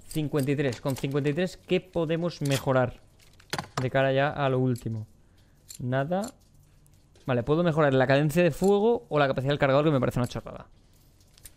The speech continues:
No me interesa. Vamos a mirar el rifle para mejorarlo un poquito más,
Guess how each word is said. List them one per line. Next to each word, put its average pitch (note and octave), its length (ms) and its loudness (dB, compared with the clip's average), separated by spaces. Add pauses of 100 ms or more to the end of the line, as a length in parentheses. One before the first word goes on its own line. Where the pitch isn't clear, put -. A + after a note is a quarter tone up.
(400)
No C#3+ 540 2
me C#3+ 320 2
interesa. A2+ 480 -4 (420)
Vamos C#3 240 -2
a D#3+ 60 -2
mirar D3 220 2
el C#3 160 0
rifle D#3+ 460 -2 (2000)
para B2+ 140 -2
mejorarlo B2+ 440 2
un C3 100 2
poquito C3 340 -2
más, C#3+ 320 -4